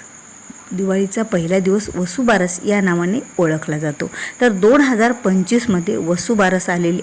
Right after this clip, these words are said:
आहे, ती म्हणजे सतरा ऑक्टोबर दोन हजार पंचवीसला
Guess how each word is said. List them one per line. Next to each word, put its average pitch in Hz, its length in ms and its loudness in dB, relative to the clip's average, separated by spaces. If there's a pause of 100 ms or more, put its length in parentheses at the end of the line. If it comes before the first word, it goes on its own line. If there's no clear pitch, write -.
आहे, 180 200 0 (360)
ती 254 60 4
म्हणजे 214 280 2
सतरा 202 460 2
ऑक्टोबर 190 500 0
दोन 180 240 0
हजार 160 320 -2
पंचवीसला 175 760 -4